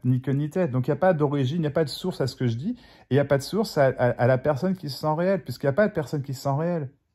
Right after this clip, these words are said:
C'est pas possible. C'est juste, ça n'existe pas. Et donc, il s'agit d'exposer cette illusion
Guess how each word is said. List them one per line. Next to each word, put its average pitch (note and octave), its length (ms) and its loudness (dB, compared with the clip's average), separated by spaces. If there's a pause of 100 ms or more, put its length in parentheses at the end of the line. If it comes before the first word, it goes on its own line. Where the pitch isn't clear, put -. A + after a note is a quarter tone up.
(180)
C'est C3+ 140 -8
pas C#3+ 100 0
possible. D3 480 -4 (360)
C'est - 220 -4
juste, D3 140 -4
ça C#3 100 -2
n'existe C3+ 340 -2
pas. D3+ 280 -8 (880)
Et B2 80 2
donc, F3+ 400 -2 (2250)
il C3+ 120 -2
s'agit C#3 420 -2
d'exposer C3+ 920 -2 (2250)
cette - 320 -6
illusion D3 560 -2